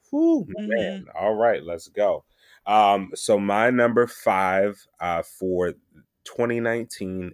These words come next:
Speaker 1: is, uh, May the Lord Watch by Little Brother.
Speaker 2: Mm, okay.
Speaker 1: Um,
Speaker 2: I shoulda known that would've been on there.
Speaker 1: <laughs> uh, it's, it's that, uh, it's that grown man hip hop.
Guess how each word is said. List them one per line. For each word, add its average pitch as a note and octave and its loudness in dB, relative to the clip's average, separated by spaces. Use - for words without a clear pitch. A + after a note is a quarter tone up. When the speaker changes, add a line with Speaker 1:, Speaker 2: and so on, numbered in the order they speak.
Speaker 1:
is, E2+ -6
uh, D2 -6
May G2 0
the F#2+ 0
Lord F2+ 2
Watch E2 0
by E2 -2
Little D#2+ -6
Brother. D2 -6
Speaker 2:
Mm, D#3+ -16
okay. G3 -8
Speaker 1:
Um, D#2+ -4
Speaker 2:
I B3 -8
shoulda B3 -12
known F#3+ -8
that F#3 -8
would've F3+ -8
been E3+ -12
on E3 -16
there. G#2+ -6
Speaker 1:
<laughs> F#2+ -20
uh, F#2 0
it's, - -10
it's - -14
that, G2+ 2
uh, F#2 2
it's - -16
that F#2+ -4
grown F#2+ 0
man F#2 -2
hip F2 -8
hop. D2 -12